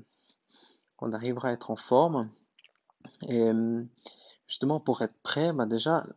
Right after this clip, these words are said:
il y a, il y a plusieurs choses, mais la première, c'est de s'entraîner lentement. Donc, pas oublier que pour courir vite, il faut s'entraîner lentement. Ça, c'est la première chose.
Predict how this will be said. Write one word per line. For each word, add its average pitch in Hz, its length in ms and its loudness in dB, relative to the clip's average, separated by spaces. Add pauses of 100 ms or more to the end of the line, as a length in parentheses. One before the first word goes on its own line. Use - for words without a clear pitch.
(880)
il 139 100 0
y 127 60 4
a, 110 100 2
il 113 100 -4
y 120 60 -2
a 117 60 -6
plusieurs 123 340 -4
choses, 160 300 -2
mais 117 80 0
la 110 100 -4
première, 143 540 -4
c'est - 140 -2
de 113 60 -14 (120)
s'entraîner 127 580 -2
lentement. 120 540 -2 (680)
Donc, 117 200 -4
pas 127 80 2
oublier 123 400 4
que 107 220 -2
pour 107 320 -6
courir 120 400 0
vite, 120 480 0
il 107 40 -4
faut 117 200 -6
s'entraîner 110 480 -4
lentement. - 480 -8
Ça, - 120 -8
c'est - 140 -4
la - 80 -2
première 123 340 -8
chose. 165 380 -2